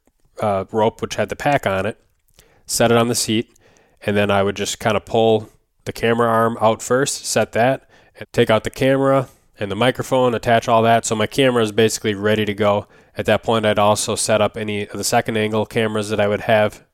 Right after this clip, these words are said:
like, I kinda place them where I'd want to. Hopefully there's, like, some kind of a branch or something where I could use a GorillaPod type of attachment to be able to get that second angle looking back at me. And then I would take that second pull rope and pull up my bow.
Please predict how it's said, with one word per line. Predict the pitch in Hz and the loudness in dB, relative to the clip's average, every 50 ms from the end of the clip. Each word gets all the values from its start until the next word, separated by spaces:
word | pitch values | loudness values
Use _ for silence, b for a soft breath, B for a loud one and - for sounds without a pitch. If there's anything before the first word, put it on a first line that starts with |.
| _ _ - | _ _ -6
like, | - 110 110 | -4 -2 -2
I | 107 104 | -2 -4
kinda | - - 143 127 117 | -2 -2 -2 -2 0
place | - 123 120 - | 2 2 2 2
them | - 117 | 0 0
where | 107 107 | 0 2
I'd | 107 107 98 | 2 2 2
want | 101 104 107 107 - | 2 0 0 0 -2
to. | - - 110 107 110 113 b b b b b b b b | -6 -8 -6 -6 -8 -10 b b b b b b b b
Hopefully | - 113 110 - 117 110 | -2 -2 0 2 2 2
there's, | 107 107 107 95 - | 2 2 0 0 -2
like, | 107 101 | -2 -2
some | - - 110 | -2 -6 -4
kind | - - 113 | -2 -2 0
of | 104 101 | 0 0
a | 101 | -2
branch | 90 90 107 107 107 110 107 - | -2 -2 0 0 0 0 -2 -4
or | 104 | -6
something | - - 110 110 - 113 110 | -4 -4 -4 -4 -4 -6 -4
where | 104 101 | -2 -2
I | 101 | -2
could | 98 - 101 95 | -2 -4 -8 -8
use | 104 101 98 | -8 -6 -6
a | 101 | -6
GorillaPod | 90 101 98 104 104 104 104 92 - - 107 104 104 101 101 - _ | -6 -4 -2 0 0 0 0 -2 -2 0 0 0 0 -2 -4 -8 _
type | - 123 117 - | -2 -2 -2 0
of | - 101 - - _ - | -2 -6 -8 -10 _ -8
attachment | - 110 - - 110 107 - - 120 110 | -8 -4 0 0 0 0 0 -2 -6 -8
to | - - | -8 -10
be | 104 104 101 | -6 -4 -4
able | 98 98 101 | -4 -4 -4
to | 98 - 98 95 95 b b b b b b - | -6 -6 -8 -8 -10 b b b b b b -4
get | - - - | -4 -2 0
that | - 104 98 95 - - | 0 0 -2 -2 -4 -4
second | - 113 107 - 107 101 | -2 -2 -2 -2 -4 -6
angle | 98 107 104 104 | -6 -4 -4 -4
looking | 101 104 - - 107 | -4 -4 -6 -8 -6
back | 95 95 95 95 - | -4 -4 -4 -2 -4
at | 107 98 98 | -4 -6 -6
me. | 104 101 101 - _ _ _ _ B B B B B B B B B B B B - | -6 -8 -10 -10 _ _ _ _ B B B B B B B B B B B B -10
And | - 107 104 104 | -6 -6 -2 0
then | 104 104 104 104 98 95 95 b b b b b b b b b _ _ _ _ _ | 0 2 2 0 -2 -4 -8 b b b b b b b b b _ _ _ _ _
I | - 107 | -2 0
would | 95 98 98 - - - | 0 0 0 -4 -4 -2
take | - 110 - | -2 0 0
that | 101 95 - | 0 -2 -2
second | - - 131 - - 107 | 0 0 0 0 -2 -4
pull | - - 101 98 | -4 -2 -2 0
rope | 101 98 95 - - | 0 0 -2 -2 -4
and | 117 101 - | -10 -6 -2
pull | 107 104 | -2 -2
up | 92 | -2
my | 98 98 | -2 -4
bow. | 95 98 101 95 92 - - | -2 0 0 0 0 -2 -6